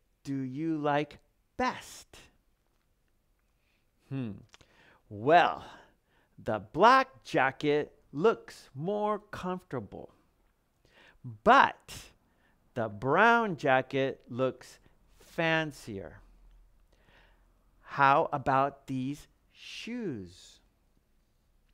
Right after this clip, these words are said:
The boots look tougher, but the sneakers look more casual.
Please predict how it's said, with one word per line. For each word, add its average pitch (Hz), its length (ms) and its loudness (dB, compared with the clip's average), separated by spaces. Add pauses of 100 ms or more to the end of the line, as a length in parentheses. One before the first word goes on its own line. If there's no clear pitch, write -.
(1120)
The 147 100 -2
boots 185 680 -2
look 127 420 -8 (260)
tougher, 147 540 -2 (1160)
but - 640 2 (200)
the 117 180 -4
sneakers 131 840 -6
look 123 400 -4 (240)
more 180 500 -4 (480)
casual. 117 800 -4